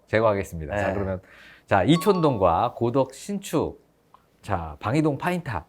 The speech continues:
Speaker 2: 어, 전 투자로만 본다면 이촌동이 한 표.
Speaker 1: 이촌동,
Speaker 2: 네.
Speaker 1: 고촌.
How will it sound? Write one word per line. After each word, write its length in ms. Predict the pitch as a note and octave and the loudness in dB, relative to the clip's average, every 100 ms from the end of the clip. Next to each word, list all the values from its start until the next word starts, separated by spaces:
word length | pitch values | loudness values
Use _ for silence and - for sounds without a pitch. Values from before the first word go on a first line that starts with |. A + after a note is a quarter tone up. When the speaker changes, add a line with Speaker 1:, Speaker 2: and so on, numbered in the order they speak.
| _ | _
Speaker 2:
어, 240 | A#2 A2+ A2 | -2 0 0
전 180 | B2 | -4
투자로만 500 | A2+ F#3+ G#3 G#3 G3 | -4 8 10 10 8
본다면 440 | D3+ B2+ C3+ B2+ A#2 | 4 2 0 0 -4
이촌동이 500 | G#2+ - C#3 A#2+ A#2 | -6 -4 -4 -4 -4
한 140 | F#2+ | -8
표. 100 | - | -10
Speaker 1:
이촌동, 500 | F2 - G2 F#2 F#2 E2+ | -12 -6 -6 -4 -8 -8
Speaker 2:
네. 100 | G2+ | -8
Speaker 1:
고촌. 360 | F#2 D#2+ F#2+ | -8 -6 -6